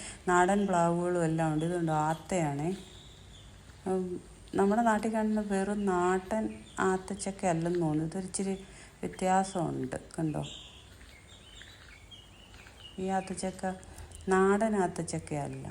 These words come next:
ഇച്ചിരി വ്യത്യാസമുള്ള ആത്തച്ചക്കയാണ്. അതിൻ്റെ ആ ഡിസൈനൊക്കെ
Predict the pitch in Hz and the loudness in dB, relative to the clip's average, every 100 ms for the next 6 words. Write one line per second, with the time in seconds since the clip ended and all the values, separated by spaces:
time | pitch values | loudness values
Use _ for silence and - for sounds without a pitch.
0 | - - - 170 160 - 170 170 170 156 | -12 -10 -6 -4 -4 -2 -4 -2 -2 -2
1 | 151 151 156 - 147 - 139 135 139 - | -2 -2 -6 -8 -8 -8 -8 -8 -10 -12
2 | - - - - - - - - - - | -18 -20 -20 -20 -20 -20 -20 -20 -20 -20
3 | - - - - - 175 175 175 170 175 | -20 -20 -20 -10 -4 -2 0 2 0 0
4 | 175 175 170 170 185 185 180 165 | 0 2 0 -2 2 4 4 2